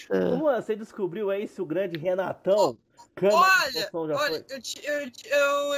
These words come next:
Speaker 2: eu não sei se o cara tá vivo ainda, mas em dois mil e dezenove ele apareceu na mídia pela última vez em abril de dois mil e dezenove no glorioso programa Domingo Show,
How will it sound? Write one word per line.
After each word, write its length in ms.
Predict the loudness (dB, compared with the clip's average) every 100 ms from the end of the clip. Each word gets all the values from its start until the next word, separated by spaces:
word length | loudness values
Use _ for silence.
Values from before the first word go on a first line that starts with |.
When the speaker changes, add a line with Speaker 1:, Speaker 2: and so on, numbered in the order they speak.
| -2
Speaker 2:
eu 200 | -4 -6
não 120 | -12
sei 300 | -10 -6 -6
se 160 | -6 -8
o 40 |
cara 280 | -2 2 2
tá 180 | 0 -6
vivo 360 | -6 -10 -4
ainda, 640 | -2 -2 -4 -10 -6 -8 -8 _ _ -8
mas 460 | 2 4 4 0
em 220 | -6 -6 -4
dois 320 | -4 -4 -6
mil 220 | -8 -6
e 60 | -6
dezenove 880 | -8 -6 -4 -4 0 0 0 -4 -4
ele 180 | 0
apareceu 600 | 0 2 0 0 -2 -2 -2
na 100 | -2
mídia 280 | -2 -8 -6
pela 340 | 0 0 0
última 520 | -4 -6 -10 -4 -4
vez 640 | -2 -2 0 0 -4 -6 _ _ _ _ -2
em 280 | 0 2
abril 300 | 0 0 -6
de 100 | -6
dois 240 | -6 -6 -6
mil 120 | -6
e 40 |
dezenove 840 | -8 -6 -6 -4 -2 -4 -4 -10 -14 _ _ _ -8
no 420 | -4 -2 -2 -2
glorioso 720 | -2 2 2 2 0 -2 -4
programa 560 | -4 -4 -2 -2 0 -2
Domingo 680 | -4 -6 -4 -4 -4 -2 -4
Show, 560 | -4 -6 -2 0 -2